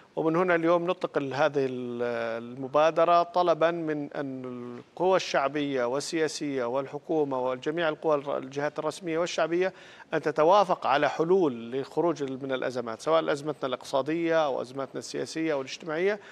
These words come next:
ليكون هذا، آه، ت-، يعني قدرة الأردن على مواجهة هذه التحديات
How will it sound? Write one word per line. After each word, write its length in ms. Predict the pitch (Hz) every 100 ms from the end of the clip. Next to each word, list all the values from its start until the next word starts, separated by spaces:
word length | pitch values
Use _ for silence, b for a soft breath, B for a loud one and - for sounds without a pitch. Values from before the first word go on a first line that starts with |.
| B B B -
ليكون 580 | 160 175 170 - 226 202
هذا، 480 | 202 196 190 180 -
آه، 400 | - 85 80 78 73
ت-، 40 | -
يعني 500 | 73 73 135 143 147
قدرة 400 | 185 185 165 -
الأردن 500 | 131 131 185 151 139
على 220 | 123 139
مواجهة 360 | 139 160 190 175
هذه 200 | 180 170
التحديات 600 | 160 156 147 160 170 208